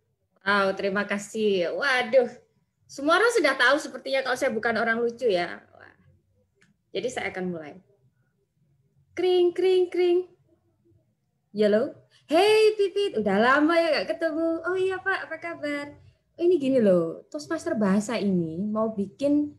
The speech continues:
seminar pidato lucu oleh orang yang nggak lucu. Wah,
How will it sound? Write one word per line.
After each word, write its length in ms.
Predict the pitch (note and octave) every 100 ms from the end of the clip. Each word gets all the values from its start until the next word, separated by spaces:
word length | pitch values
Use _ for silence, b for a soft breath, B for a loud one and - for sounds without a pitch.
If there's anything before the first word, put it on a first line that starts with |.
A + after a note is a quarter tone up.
| _
seminar 800 | - C#4+ D4 A#3+ F#3 E3 G#3 - _ _ _ _ _ _ -
pidato 400 | C#4 A3+ A3+ C4+
lucu 400 | C4 C4 - E4 F#4+ G#4 _ _ _ _ C#4
oleh 240 | D4 F4+
orang 320 | B3+ D4+ E4
yang 80 | D#4+
nggak 160 | A3+ B3+
lucu. 480 | E4+ - B3 G3+ - _ _ -
Wah, 200 | G4